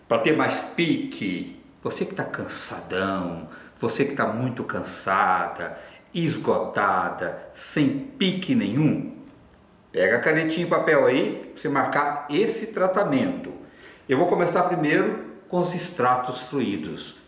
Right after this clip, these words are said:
que é dar pra dar uma retivada e revigorada na sua parte sexual, na sua parte mental, tá? Revigorando você num todo. Então eu vou pegar aqui, ó,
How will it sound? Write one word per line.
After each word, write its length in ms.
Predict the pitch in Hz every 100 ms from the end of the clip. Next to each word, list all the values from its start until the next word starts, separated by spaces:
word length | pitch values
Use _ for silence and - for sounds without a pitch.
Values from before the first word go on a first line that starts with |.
| -
que 80 | -
é 40 |
dar 160 | 95 110
pra 200 | 117 104
dar 140 | 110
uma 320 | 120 113 - -
retivada 1040 | 202 196 - 131 107 110 127 147 151 151 - - - - -
e 160 | 135 107
revigorada 1300 | - 175 - - 131 104 101 131 131 131 131 127 - -
na 100 | 113
sua 300 | - 127 117
parte 240 | - 98 -
sexual, 880 | - 113 - - 95 107 101 101 - - -
na 80 | 104
sua 200 | - -
parte 380 | 110 110 -
mental, 1040 | 98 98 90 90 - 113 101 98 95 95 - - - -
tá? 460 | 113 113 - - -
Revigorando 960 | 160 139 127 131 117 180 208 - - -
você 320 | 165 - -
num 200 | 135 226
todo. 540 | 240 - - - - - - -
Então 260 | 110 180 208
eu 60 |
vou 160 | - 196
pegar 220 | 135 107
aqui, 260 | - -
ó, 80 | 135